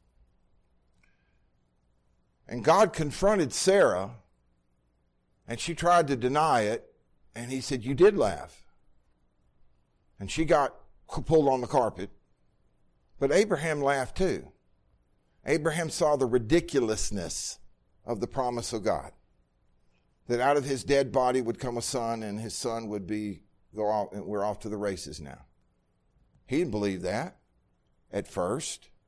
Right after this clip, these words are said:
He didn't, he didn't think it was a good thing at first. And so when God confronted him, he said, "Yes, may God bless Ishmael." And God said, No.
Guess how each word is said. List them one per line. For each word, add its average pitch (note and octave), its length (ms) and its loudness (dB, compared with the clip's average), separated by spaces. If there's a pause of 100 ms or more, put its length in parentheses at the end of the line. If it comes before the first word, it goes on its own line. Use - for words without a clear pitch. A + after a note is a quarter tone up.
(580)
He G#2+ 180 -6
didn't, A#2+ 340 -4
he A#2+ 160 -6
didn't C3 280 -4
think C3+ 320 -8
it C3 60 -6
was C#3 120 -6
a C#3+ 60 -4
good C#3 200 -4
thing F3 280 -2
at F#2+ 100 -6
first. - 540 -8 (240)
And F#2+ 120 -10
so A#2 160 -6
when G#2+ 260 -8
God A2+ 420 0
confronted B2 580 -2
him, D#3 240 -6 (540)
he B2 160 -6
said, A2 340 -4 (420)
"Yes, B2 460 2
may G#2+ 140 -4
God A#2 280 2
bless B2 300 0
Ishmael." G#2 580 -6 (1700)
And G2 140 -8
God G#2 260 0
said, G2+ 240 -4
No. B2 380 -4